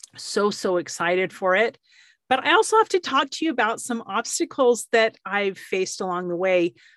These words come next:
One of the most common questions I've gotten from friends and from even some of you who I've never met is, "Tamara, how has it been,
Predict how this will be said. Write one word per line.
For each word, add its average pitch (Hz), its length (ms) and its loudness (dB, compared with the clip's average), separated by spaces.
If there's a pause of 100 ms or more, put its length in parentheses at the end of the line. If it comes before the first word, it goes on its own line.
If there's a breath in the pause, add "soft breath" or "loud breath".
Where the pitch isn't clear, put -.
(140)
One 269 160 2
of 285 80 4
the 269 40 6
most 240 300 0
common 233 400 -4
questions 214 540 -4
I've 180 260 -2
gotten 175 380 -2
from 175 300 -6
friends 185 680 -2 (420 loud breath)
and 226 400 2
from 254 440 2
even 269 300 0
some 285 200 0
of 285 140 0
you 285 220 0
who 247 180 -4
I've 202 180 -4
never 208 340 -2
met 202 600 -2
is, 190 580 0 (220 loud breath)
"Tamara, 254 480 2 (240 loud breath)
how 269 300 4
has 277 160 4
it 240 200 -4
been, 196 560 2